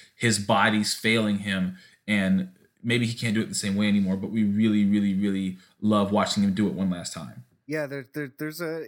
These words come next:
Speaker 2: you know, I, maybe we're stretching it a little bit, but I think, but I think that's the connection we're making is fair. I mean,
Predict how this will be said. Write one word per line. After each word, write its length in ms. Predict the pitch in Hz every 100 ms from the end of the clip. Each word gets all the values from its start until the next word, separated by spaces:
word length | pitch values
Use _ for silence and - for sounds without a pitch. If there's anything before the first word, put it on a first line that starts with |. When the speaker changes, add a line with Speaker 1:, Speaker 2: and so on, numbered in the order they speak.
| 113
Speaker 2:
you 80 | 202
know, 100 | 190 - _
I, 100 | 165 180 -
maybe 280 | 214 190
we're 160 | 160 135
stretching 360 | - 123 - 113
it 60 |
a 20 |
little 200 | 117 117
bit, 180 | 117 127
but 80 | 160
I 80 | 185
think, 300 | - 247 214
but 80 | 262
I 140 | 254
think 220 | - 262
that's 240 | 247 - -
the 140 | 180
connection 460 | - 208 190 - 180
we're 80 |
making 320 | 151 147 170 139
is 160 | 107
fair. 340 | - 139 104 92 - - - -
I 60 |
mean, 320 | 123 135 127